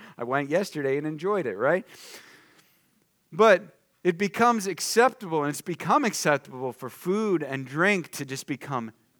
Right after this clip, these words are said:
God to people. And that's where it gets dangerous. It actually robs people of the enjoyment of God's good gift of food. How? Because it's meant to be enjoyed and experienced with moderation. I mean, the after effects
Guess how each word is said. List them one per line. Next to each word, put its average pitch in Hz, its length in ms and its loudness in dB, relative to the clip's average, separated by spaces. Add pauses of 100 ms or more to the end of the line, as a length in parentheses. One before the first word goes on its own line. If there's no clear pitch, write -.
(160)
God 123 540 2
to 113 100 -20
people. - 640 -20 (640)
And 123 120 -6
that's 160 240 0
where 120 180 -2
it 104 100 -8
gets 113 180 -6
dangerous. 131 880 -8 (840)
It 147 60 2
actually 190 280 6
robs 160 560 8
people 147 420 -2
of 120 160 -6
the 123 80 -6
enjoyment 117 640 -4
of 110 180 -10
God's 123 360 2
good 117 300 -6
gift 120 300 -6
of 104 160 -12
food. 107 520 -16 (720)
How? 165 500 -4 (600)
Because 139 220 -4
it's 135 160 -10
meant 151 500 -2
to - 140 -14
be 156 380 -8 (200)
enjoyed 127 640 -4
and 127 140 -6
experienced 127 720 -6
with 117 160 -12
moderation. 113 880 -4
I 113 80 -6
mean, 131 160 -8
the 131 140 -4
after 160 440 4
effects 143 560 -4